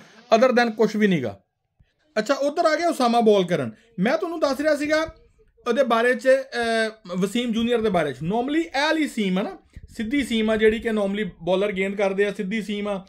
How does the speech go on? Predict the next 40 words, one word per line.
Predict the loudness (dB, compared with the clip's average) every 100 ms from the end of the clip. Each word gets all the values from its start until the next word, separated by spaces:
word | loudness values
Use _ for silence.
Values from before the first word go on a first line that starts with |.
| -20 -18
ਤੁਸੀਂ | -10 -2 -2
ਇਨ |
ਸਵਿੰਗ | 0 -2 -2
ਕਰਨੀ | -2 0 -2
ਆ | -2 -6 -14 _ _ -2
ਜਾਂ | 2
ਆਊਟ | 2 2
ਸਵਿੰਗ | -4 -2
ਕਰਨੀ | -2 -2
ਆ, | -2
ਥੋੜ੍ਹਾ | -2 -2 0
ਜਿਹਾ | -2
ਇੱਥੇ | 0 -2
ਰੱਖ | -2 -2
ਲਿਆ | -2 -2
ਹੱਥ, | -2
ਆਊਟ | -2 -2 -2
ਸਵਿੰਗ | -4 -4
ਕਰਨੀ | -4 -6 -6
ਆ, | -6
ਥੋੜ੍ਹਾ | -4 -2
ਜਿਹਾ | -2
ਤੁਸੀਂ | -4 -4 -6
ਇੱਥੇ | -2 -2
ਰੱਖ | -2 -4
ਲਿਆ | -4 -4
ਹੱਥ, | -8 -18 _ _
ਤਾਂ | -10
ਤੁਹਾਡੀ | -6 -6
ਸੀਮ | -6 -6 -2
ਇਸੇ | -2 -2
ਹੀ | -2
ਅਪਰਾਈਟ | -2 0 0 0
ਜਾਂਦੀ | -4 -4 -4
ਹੈ, | -4
ਥੋੜ੍ਹੀ | -2 -2 0
ਬਹੁਤ | -2 0
ਵੇਵਰਡ | 2 2 0
ਚਲੀ | 0 -2
ਜਾਂਦੀ। | -4 -6 -8